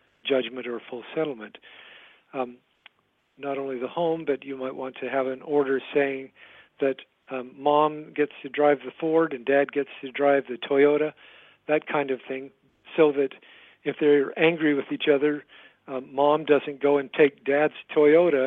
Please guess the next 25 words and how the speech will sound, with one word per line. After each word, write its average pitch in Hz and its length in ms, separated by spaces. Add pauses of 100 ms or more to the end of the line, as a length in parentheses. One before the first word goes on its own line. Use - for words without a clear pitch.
and, 123 140 (540)
and 131 180
there 139 220
he 143 40 (100)
is 120 80
without 123 300
any 120 140
transportation. 123 760 (200)
So 120 160 (420)
you 131 100
might 135 200
want 135 160
to 120 60
have 117 200
an 123 80
order 127 360
about 123 420
exclusive 170 680
use 135 400
of 123 160
the 117 60
cars 139 500 (460)
and 113 180
the 120 80
house 127 420